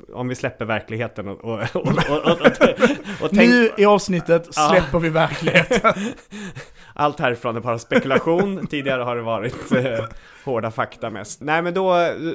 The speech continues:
Speaker 1: då, då är det ju liksom någon promille som klarar sig kanske, i alla fall, eh, li-, lite längre tag. Eh, och sen är det inte säkert alla blir zombier. Folk kanske får huvudet förstörda, en del kanske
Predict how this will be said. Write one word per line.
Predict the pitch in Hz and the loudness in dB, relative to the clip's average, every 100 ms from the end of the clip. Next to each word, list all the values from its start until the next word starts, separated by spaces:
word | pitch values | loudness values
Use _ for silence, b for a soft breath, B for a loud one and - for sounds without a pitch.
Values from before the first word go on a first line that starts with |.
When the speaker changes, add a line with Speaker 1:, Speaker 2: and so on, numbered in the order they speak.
| - | -10
Speaker 1:
då, | 156 | -12
då | - 170 | -2 2
är | 160 | 2
det | 143 | 2
ju | 135 131 110 | 0 0 -4
liksom | 120 - 120 | -8 -8 -6
någon | 113 | -4
promille | 127 127 123 131 | -4 -4 -2 -4
som | 151 127 | -4 -4
klarar | 120 107 101 | -4 -2 -4
sig | 95 | -8
kanske, | 101 92 95 92 82 | -10 -10 -8 -8 -6
i | |
alla | 101 110 | -6 -2
fall, | 127 127 | -2 -2
eh, | 113 117 - | -4 -8 -10
li-, | 123 131 127 | -12 -10 -8
lite | 123 117 123 | -8 -6 -2
längre | 156 156 113 104 | 0 -2 -4 -6
tag. | 101 62 110 117 - | -8 -12 -12 -14 -10
Eh, | 117 | -6
och | 107 120 | -6 -6
sen | 147 | -2
är | 156 | -2
det | |
inte | 151 | -2
säkert | - 117 - | -4 -6 -4
alla | 127 110 113 | -2 -2 -2
blir | 107 113 | -2 -4
zombier. | 160 151 117 98 | -2 -2 -2 -4
Folk | - 113 | -4 -4
kanske | 113 104 107 101 | -6 -4 -4 -6
får | 107 98 | -6 -6
huvudet | 104 92 98 | -8 -10 -12
förstörda, | 104 - 131 123 120 | -10 -4 0 0 0
en | 110 | -2
del | 101 101 | -4 -6
kanske | - 98 - 92 | -6 -8 -6 -8